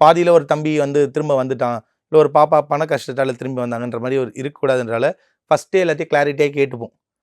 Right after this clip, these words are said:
எல்லாத்தையும் கிளாரிட்டியா கேட்டுட்டு தான் உங்களுக்கு அந்த ப்ராசஸே பண்றது. So, இது, இதுதான் ஃபீஸ் ஸ்ட்ரக்சரு. So, ஃபீஸ் ஸ்ட்ரக்சர் என்ன ஆக்சுவல் ஃபீஸோ அதை அப்படியே அவங்களுக்கு டிரான்ஸ்பரண்டா காமிச்சிருவோம். இது, இது ஃபீஸ் ஸ்ட்ரக்சரு, இதை நீங்க டைரக்டா காலேஜ்ல பே பண்ணிக்கலாம்.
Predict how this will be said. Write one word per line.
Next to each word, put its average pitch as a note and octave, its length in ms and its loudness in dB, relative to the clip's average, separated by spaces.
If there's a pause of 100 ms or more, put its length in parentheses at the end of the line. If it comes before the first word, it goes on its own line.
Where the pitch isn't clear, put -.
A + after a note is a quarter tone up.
(280)
எல்லாத்தையும் C3 240 -2
கிளாரிட்டியா D3+ 360 0 (120)
கேட்டுட்டு F3+ 220 0
தான் F#3+ 140 0
உங்களுக்கு D3 300 -2
அந்த - 40 -
ப்ராசஸே C#3 520 -4
பண்றது. B2+ 240 -4 (340)
So, D3 160 -2
இது, C3+ 140 -4
இதுதான் C#3 320 0
ஃபீஸ் E3+ 200 -6
ஸ்ட்ரக்சரு. A#2+ 440 -2 (360)
So, D3 180 -2
ஃபீஸ் F#3 180 -4
ஸ்ட்ரக்சர் E3+ 240 -4
என்ன E3 340 0
ஆக்சுவல் E3 320 -6
ஃபீஸோ E3 240 -2
அதை D3+ 140 4
அப்படியே D#3 280 -2
அவங்களுக்கு B2+ 280 -4
டிரான்ஸ்பரண்டா C3 440 -4
காமிச்சிருவோம். A#2+ 400 -6 (280)
இது, A#2+ 180 -6
இது G3 100 -4
ஃபீஸ் F#3 240 -4
ஸ்ட்ரக்சரு, B2+ 360 -4
இதை B2 160 -6
நீங்க B2 160 -6
டைரக்டா D#3 400 -2
காலேஜ்ல D#3 320 2
பே C#3+ 180 -2
பண்ணிக்கலாம். A#2+ 400 -6